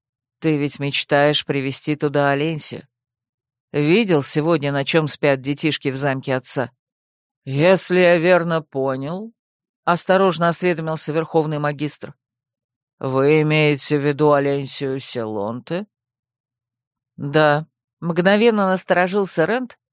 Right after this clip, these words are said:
и крепко сжал мою руку, до которой наконец добрался. "Тогда вам будет интересно узнать, что сегодня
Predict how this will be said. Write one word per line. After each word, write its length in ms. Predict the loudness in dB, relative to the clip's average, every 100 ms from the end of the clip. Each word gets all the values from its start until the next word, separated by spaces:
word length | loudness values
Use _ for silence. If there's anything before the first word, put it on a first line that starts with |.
| _ _ -4
и 120 | -2
крепко 420 | 0 -2 0 -2
сжал 280 | 0 0 2
мою 260 | 0 -2
руку, 240 | -2 -4 -4
до 120 | -2
которой 360 | -2 -2 -2 -2
наконец 460 | -2 -4 -4 -4
добрался. 580 | -2 -2 -2 -6 -8 -12 _ _ _ _ _ _ _ _ _ _ _ _ _
"Тогда 520 | -10 -8 0 4 4
вам 260 | 4 2 0
будет 380 | 0 0 -4 -6
интересно 1000 | -4 -4 -2 0 2 2 0 -4 -4 -4
узнать, 500 | -4 -6 -6 -6 -6
что 340 | -10 -6 -4
сегодня 800 | -4 -4 -4 -2 -4 -4 -6 -8